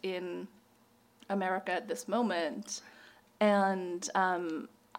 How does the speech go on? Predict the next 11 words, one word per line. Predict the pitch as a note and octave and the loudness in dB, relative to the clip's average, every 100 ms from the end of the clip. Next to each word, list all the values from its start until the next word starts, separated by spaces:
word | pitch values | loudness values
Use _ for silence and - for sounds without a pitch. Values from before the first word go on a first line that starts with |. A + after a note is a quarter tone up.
| - _ _ _ _ - | -18 _ _ _ _ 4
I, | G3+ - | 4 6
I | G#3 | 6
do | G3+ B3+ | 4 0
think | B3+ A#3+ | 0 0
that | G3+ | 2
it | D#3 | 0
takes | - G#3 F#3 - - | 0 -6 -6 -8 -8
kind | - F#3+ | -2 0
of | F3+ E3 D#3 - - - - - | 0 0 -2 -14 -20 -20 -20 -20
hearing | - - G#3+ G3 F#3+ G3 | -10 -2 0 2 0 -4
someone | - F#3 F3+ E3+ F3 E3+ E3+ F3+ | -4 -4 -2 -2 -2 -2 -4 -6